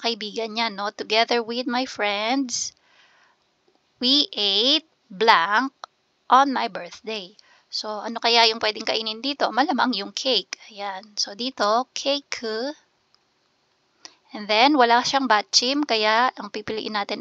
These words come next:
ay 를. 케이크를 먹었어요. Okay? Number three, 고향 친구에게 컴퓨터로 blank 을을 보내요. Ano yung 보내요?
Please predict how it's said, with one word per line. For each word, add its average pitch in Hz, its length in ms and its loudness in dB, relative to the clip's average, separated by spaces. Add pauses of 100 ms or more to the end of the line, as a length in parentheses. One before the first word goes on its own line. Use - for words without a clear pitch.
ay 208 160 -6
를. 214 560 -2
케이크를 254 800 2
먹었어요. 202 880 2 (640)
Okay? 339 240 0 (480)
Number 214 400 -6
three, 233 400 0 (320)
고향 294 480 6
친구에게 247 880 2
컴퓨터로 262 880 2
blank 202 480 -2 (160)
을을 262 720 2
보내요. 233 640 0
Ano 233 160 -4
yung 269 240 -2
보내요? 226 560 0